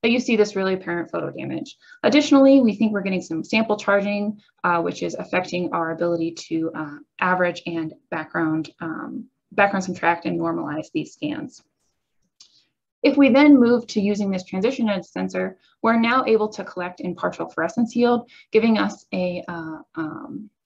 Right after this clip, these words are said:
an escape depth of, for our photons of about, uh, a hundred nanometers. And you can see this is the exact same, uh, sample, again, not rastering at all, just using a different, uh, collection mode. And our photo damage is wildly attenuated.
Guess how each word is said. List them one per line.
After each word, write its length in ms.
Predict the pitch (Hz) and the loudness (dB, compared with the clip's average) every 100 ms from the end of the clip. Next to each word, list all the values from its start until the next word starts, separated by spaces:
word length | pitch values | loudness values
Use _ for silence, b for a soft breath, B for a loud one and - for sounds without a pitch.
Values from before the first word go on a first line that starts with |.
| - | -2
an 100 | 190 | 0
escape 360 | 180 - 220 | 0 2 2
depth 260 | 220 208 208 | 2 0 0
of, 260 | 170 180 - _ - | -4 -4 -12 _ -2
for 140 | 202 | 2
our 100 | 180 | 2
photons 460 | - 240 247 226 220 | 2 -2 0 -2 0
of 80 | 180 | -2
about, 320 | 175 170 - b b b _ | -4 -6 -10 b b b _
uh, 160 | 180 170 | -6 -6
a 40 | |
hundred 300 | - 185 170 | -2 -2 0
nanometers. 580 | 214 247 220 190 190 - _ _ _ _ _ _ _ | 0 2 2 0 -4 -8 _ _ _ _ _ _ _
And 100 | 240 | 2
you 80 | 240 | 2
can 160 | 247 240 | 2 -2
see 160 | 262 | 0
this 160 | 226 233 | -2 -2
is 120 | 254 | -4
the 140 | 226 185 | -2 -2
exact 480 | 185 170 175 214 | -4 -4 -6 -8
same, 540 | _ _ 190 185 185 180 | _ _ -4 -2 -2 -4
uh, 340 | 165 156 151 151 | -6 -6 -10 -10
sample, 540 | - 220 285 302 302 B B | -6 -4 0 0 -2 B B
again, 320 | 208 202 202 | -4 -2 -2
not 220 | 196 175 190 | -2 -4 -6
rastering 540 | 185 190 - 202 190 | -8 -10 -10 -6 -6
at 80 | 170 | -4
all, 240 | 175 190 | -4 -4
just 280 | 185 185 - | -4 -8 -4
using 340 | 190 185 185 | -4 -2 -4
a 60 | 170 | -4
different, 400 | 180 - 180 180 - | -8 -8 -10 -8 -8
uh, 140 | 160 | -8
collection 500 | - 185 208 - 233 | -6 -4 -4 0 2
mode. 220 | 240 247 - B B B B _ 240 | 2 0 -2 B B B B _ 2
And 100 | 233 | 4
our 100 | 226 | 6
photo 280 | 247 247 | 6 6
damage 420 | 214 208 196 190 - | 4 0 0 -4 -4
is 220 | 185 170 | -4 -4
wildly 440 | 170 165 175 175 | -6 -6 -6 -8
attenuated. 720 | - - 165 160 175 170 160 | -8 -8 -4 -2 -4 -8 -10